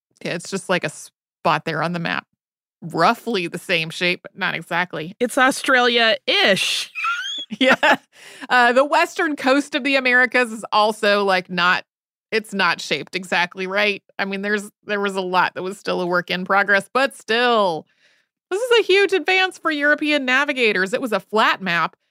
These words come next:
Speaker 1: intended for navigation at sea, showing as much of the world as Europeans knew about, and it would allow a sailor to plot out a course by drawing a line with a straight edge.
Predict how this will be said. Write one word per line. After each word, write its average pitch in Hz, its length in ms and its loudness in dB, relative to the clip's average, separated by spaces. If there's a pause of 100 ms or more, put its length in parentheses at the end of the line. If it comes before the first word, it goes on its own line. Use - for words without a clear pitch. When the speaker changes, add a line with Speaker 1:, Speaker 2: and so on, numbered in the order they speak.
(180)
Speaker 1:
intended 220 560 -4
for 269 120 -6
navigation 170 580 -2
at 151 140 -8
sea, 185 440 -4 (260)
showing 294 680 2
as 277 200 -4
much 233 260 -4
of 247 160 -2
the 254 80 0
world 220 480 0
as 208 160 -4
Europeans 196 640 -4
knew 190 280 0
about, 190 440 2 (280)
and 180 120 -4
it 170 80 -2
would 180 100 -4
allow 220 380 2
a 285 60 2
sailor 240 540 0
to 190 160 -4
plot 208 340 2
out 226 160 2
a 214 60 -8
course 202 400 -2
by 165 180 -4
drawing 214 520 -2
a 196 120 -2
line 247 640 -2 (140)
with 285 180 -4
a 302 40 -2
straight 151 380 -4
edge. - 480 -8